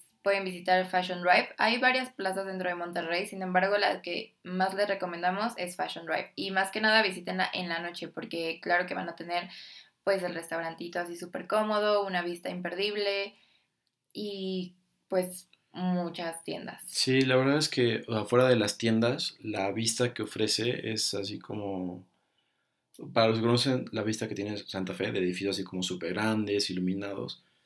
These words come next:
Speaker 2: así es. O sea, está en una, en una zona bastante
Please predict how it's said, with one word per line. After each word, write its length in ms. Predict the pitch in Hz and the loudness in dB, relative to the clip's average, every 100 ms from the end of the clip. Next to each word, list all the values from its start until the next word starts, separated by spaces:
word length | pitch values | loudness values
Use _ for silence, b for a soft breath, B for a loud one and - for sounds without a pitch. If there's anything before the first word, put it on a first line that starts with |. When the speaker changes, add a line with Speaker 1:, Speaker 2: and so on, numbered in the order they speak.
| b - | b -8
Speaker 2:
así 260 | 107 107 | -4 0
es. 280 | 90 - - | 0 -2 -8
O 60 | - | -4
sea, 240 | 101 95 B B B B B | -4 -6 B B B B B
está 220 | 107 120 | 2 6
en 80 | 120 | 6
una, 260 | 120 113 | 6 6
en 160 | 110 107 | 2 0
una 220 | 113 110 | 0 0
zona 340 | 110 104 104 104 | 0 -2 -2 0
bastante 840 | 101 - 95 104 101 98 92 90 | 0 0 -4 0 2 2 2 0